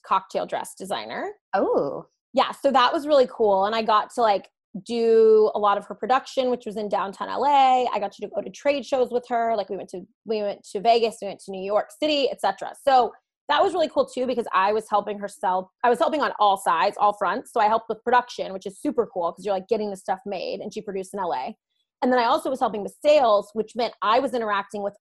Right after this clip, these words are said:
Speaker 1: all of the small boutiques across the
Speaker 2: Oh my
Speaker 1: country.
Speaker 2: gosh. So
Speaker 1: So
Speaker 2: kind
Speaker 1: that
Speaker 2: of like your dream in a way.
Speaker 1: Yeah, yeah, totally. And so then the other thing I did was I worked for a small boutique.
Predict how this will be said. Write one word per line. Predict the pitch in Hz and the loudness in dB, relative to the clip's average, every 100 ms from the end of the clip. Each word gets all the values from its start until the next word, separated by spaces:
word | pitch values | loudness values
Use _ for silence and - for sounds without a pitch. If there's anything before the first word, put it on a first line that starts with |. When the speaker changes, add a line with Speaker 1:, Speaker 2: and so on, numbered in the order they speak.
| - | 4
Speaker 1:
all | 233 226 233 233 | 6 8 6 4
of | 202 | 0
the | |
small | - 226 214 202 | -8 0 2 2
boutiques | 196 - 202 - | 0 -4 -10 -8
across | 185 156 | -4 -6
the | - 208 | -4 0
Speaker 2:
Oh | 202 | 2
my | |
Speaker 1:
country. | 175 | 4
Speaker 2:
gosh. | 190 127 - - - | 4 2 0 -10 -12
So | - 226 | 2 6
Speaker 1:
So | 220 | 6
Speaker 2:
kind | 247 269 | 6 4
Speaker 1:
that | 349 | 0
Speaker 2:
of | - | 0
like | 233 226 226 | 0 2 0
your | 202 | -2
dream | 165 202 359 202 | -2 -2 0 0
in | 165 | -2
a | 156 | -2
way. | 147 180 | -2 0
Speaker 1:
Yeah, | 226 165 - | 0 -2 -6
yeah, | 254 247 | 0 0
totally. | 175 302 247 190 131 | 0 2 2 2 -2
And | 240 | -4
so | |
then | 262 254 | -2 -2
the | 233 | 0
other | 294 392 | 0 0
thing | - 277 | -2 -2
I | 240 | -2
did | 196 196 180 185 208 _ _ - | -2 -2 0 -2 -4 _ _ 0
was | 233 - - | 0 0 0
I | 208 202 202 202 | 4 4 4 2
worked | 190 208 214 - - | 0 -2 -2 -6 -18
for | - 208 160 | -2 -2 0
a | |
small | 175 190 - | -4 -6 -6
boutique. | 180 220 - _ | -6 -8 -8 _